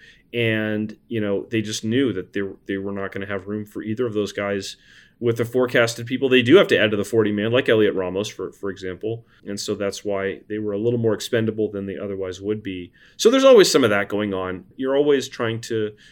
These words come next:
create waves of talent, and then you have to spin some of that talent back,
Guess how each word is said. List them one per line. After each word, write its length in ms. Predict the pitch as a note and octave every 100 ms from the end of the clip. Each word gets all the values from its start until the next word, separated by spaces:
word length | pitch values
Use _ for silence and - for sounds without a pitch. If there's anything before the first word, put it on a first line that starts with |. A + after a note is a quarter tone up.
| _
create 340 | - C#3 D3+
waves 260 | A#2 C#3 C3+
of 100 | A#2+
talent, 480 | - B2 B2 A#2+ A#2+ _ _
and 100 | A#2
then 80 | D3+
you 80 | A#3
have 80 | A3
to 60 |
spin 260 | - - D3
some 160 | D#3+
of 60 | D3
that 140 | C3
talent 300 | - C3+ C3
back, 380 | A#2 D3 - -